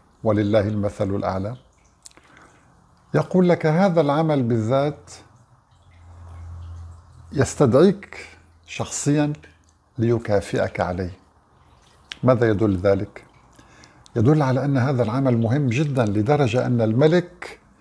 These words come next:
استدعى هذا العبد. فتخيل ملك الملوك عز وجل يقول لك: "إلا الصوم فإنه لي وأنا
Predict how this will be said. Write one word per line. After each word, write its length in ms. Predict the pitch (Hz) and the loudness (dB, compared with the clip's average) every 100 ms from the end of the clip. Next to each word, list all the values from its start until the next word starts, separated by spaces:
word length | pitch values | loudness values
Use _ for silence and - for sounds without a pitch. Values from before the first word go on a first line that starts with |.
| - - _ _ - | -20 -20 _ _ -16
استدعى 560 | - 170 147 131 135 | -2 0 2 2 2
هذا 520 | 113 135 120 127 131 - _ _ - 107 | 2 0 0 -2 -4 -10 _ _ -8 -6
العبد. 460 | 98 104 95 - - - - - - - - - - - - - - - - | -2 -2 -4 -10 -18 -20 -20 -20 -20 -20 -20 -20 -20 -20 -20 -20 -20 -20 -18
فتخيل 920 | - 110 - 117 - 175 175 143 117 | -2 -2 0 -2 4 4 6 4 2
ملك 340 | 135 165 156 127 | 2 2 2 0
الملوك 420 | 120 135 139 117 | 0 0 -2 -2
عز 280 | 117 104 120 | -4 -2 -2
وجل 380 | 113 110 127 | 0 0 2
يقول 420 | 117 113 - 160 151 | 2 0 0 2 2
لك: 360 | 147 160 170 - - - - - - _ _ _ - _ - | 0 -2 -2 -12 -20 -20 -20 -20 -20 _ _ _ -20 _ 4
"إلا 400 | 190 190 165 139 | 6 6 4 2
الصوم 840 | - - - 160 180 202 196 156 - _ _ _ _ _ _ _ _ _ _ _ _ _ | 0 -6 -2 2 2 2 2 0 -6 _ _ _ _ _ _ _ _ _ _ _ _ _
فإنه 720 | - 139 165 147 123 104 117 | -4 -2 2 2 0 2 2
لي 440 | 120 151 135 107 87 _ _ _ _ _ _ _ _ | 6 6 6 2 -4 _ _ _ _ _ _ _ _
وأنا 760 | 110 127 - 120 110 113 120 | 0 0 0 -2 -2 -2 -4